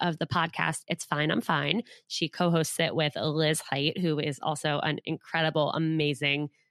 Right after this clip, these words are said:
human who I hold very close to my heart and have learned a lot from. And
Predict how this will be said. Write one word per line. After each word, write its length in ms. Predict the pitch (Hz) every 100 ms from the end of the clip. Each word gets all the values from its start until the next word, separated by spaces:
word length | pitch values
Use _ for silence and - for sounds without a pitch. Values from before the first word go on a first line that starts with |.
| _
human 420 | - 151 135 143
who 480 | 175 170 151 143 135
I 480 | - 143 139 131 - - _ 160
hold 200 | 147 143
very 260 | 156 151
close 240 | 151 139 -
to 40 |
my 100 | 180
heart 320 | 160 131 151 - - _ _
and 480 | 151 143 135 131 135
have 200 | 160 151
learned 180 | 143 143
a 60 |
lot 260 | 147 131 -
from. 360 | 151 139 143 160 - _ _
And 640 | 165 160 156 151 151 147